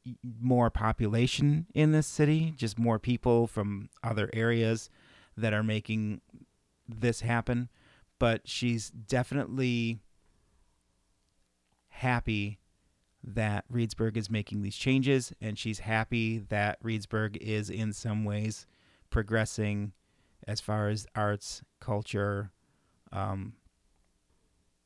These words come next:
and it's contagious. As you know, there are some times that I can get down on things and think, "Why this and why that?"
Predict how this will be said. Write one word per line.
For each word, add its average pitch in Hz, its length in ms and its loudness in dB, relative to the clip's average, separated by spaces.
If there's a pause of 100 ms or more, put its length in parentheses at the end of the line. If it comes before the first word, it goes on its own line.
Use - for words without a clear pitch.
(460)
and 131 180 8
it's 117 120 0
contagious. 123 680 0 (340)
As 139 240 4
you 147 100 8
know, 127 260 6
there 107 180 4
are 113 60 2
some 113 220 2
times 113 520 0 (120)
that 104 340 -4
I 104 160 -4
can 104 220 -6
get 107 380 -8
down 98 280 -2
on 101 160 -2
things 107 320 -8
and - 140 -10
think, - 280 -10 (400)
"Why 107 240 -2
this 101 220 -4
and 110 140 -8
why 98 220 -2
that?" 117 340 2